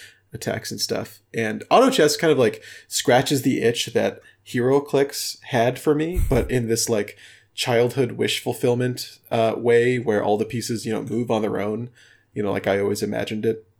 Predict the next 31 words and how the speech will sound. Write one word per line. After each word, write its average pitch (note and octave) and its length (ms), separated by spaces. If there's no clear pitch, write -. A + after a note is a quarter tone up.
uh, G#2+ 120
being A2 280
when A2+ 100
I A2 60
was A2+ 100
a A2 60
kid. A#2 340
So, A2 320
um, G2 320
I G#3+ 120
think A3 180
it's - 120
cool A#2+ 520
in A#2+ 140
that A#2 220
way. C3 340
I A2+ 100
always A2+ 300
li-, G#2 180
I've A2 120
always A#2 180
liked A2 280
tactic A#2+ 400
ga-, A#2+ 180
tactics C3 460
games, B2+ 460
and B2 120
this A2+ 180
is A#2+ 120
a, A2+ 280
like, G#2+ 240